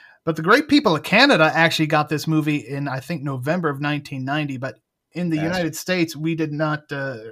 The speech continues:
Speaker 1: or nobody got The King of Kickboxers until August ninth, nineteen ninety-one. That's when it showed up here in the States.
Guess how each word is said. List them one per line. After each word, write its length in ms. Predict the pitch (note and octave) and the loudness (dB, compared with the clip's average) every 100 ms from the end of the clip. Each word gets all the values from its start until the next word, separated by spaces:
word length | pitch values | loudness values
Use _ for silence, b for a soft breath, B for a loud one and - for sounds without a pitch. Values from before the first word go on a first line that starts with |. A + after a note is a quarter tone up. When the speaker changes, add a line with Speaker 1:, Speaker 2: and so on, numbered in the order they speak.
| - | -10
Speaker 1:
or 100 | D#3 | -4
nobody 360 | D3 F3+ E3+ C#3 | -2 0 -2 -4
got 180 | C#3 | -6
The 80 | C3 | -8
King 240 | B2+ D3 C#3 | -12 -10 -10
of 80 | |
Kickboxers 680 | B2+ D#3 - C#3+ B2+ - C3 | -8 -8 -4 -6 -6 -8 -8
until 320 | D3 - C#3+ B2 | -8 -8 -8 0
August 440 | D#3+ G3 F#3 - | 0 0 -2 -4
ninth, 540 | C3 C3+ C3+ G#2+ _ _ | -6 -4 -6 -10 _ _
nineteen 380 | - C#3 C#3 C#3 | -10 -8 -8 -8
ninety-one. 640 | C3 B2 A#2+ A#2 A#2 A2+ A#2+ _ _ _ _ _ _ - | -8 -8 -12 -14 -16 -16 -18 _ _ _ _ _ _ -8
That's 240 | C#3+ D#3 | -6 -6
when 140 | D3+ C3+ | -6 -6
it 80 | |
showed 320 | - - C3 B2 | -8 -8 -6 -8
up 180 | A#2+ | -10
here 320 | - C3 B2+ A#2+ | -10 -8 -8 -8
in 140 | C#3 | -12
the 100 | A#2 | -12
States. 600 | A2+ - C3 B2+ - - | -12 -10 -10 -10 -12 -14